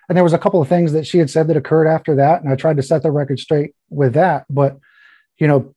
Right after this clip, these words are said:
past maybe, what, September of last year, there hasn't been much evidence produced in the way that say that this is still continuing,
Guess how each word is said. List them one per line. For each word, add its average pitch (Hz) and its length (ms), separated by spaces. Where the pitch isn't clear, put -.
past 165 440
maybe, 147 260
what, 139 240
September 147 600
of 127 140
last 143 360
year, 151 260
there 135 120
hasn't 147 320
been 135 180
much 143 200
evidence 143 380
produced 143 480
in 139 80
the 135 80
way 139 240
that 147 160
say 151 140
that 143 160
this 127 100
is 135 120
still 147 160
continuing, 135 800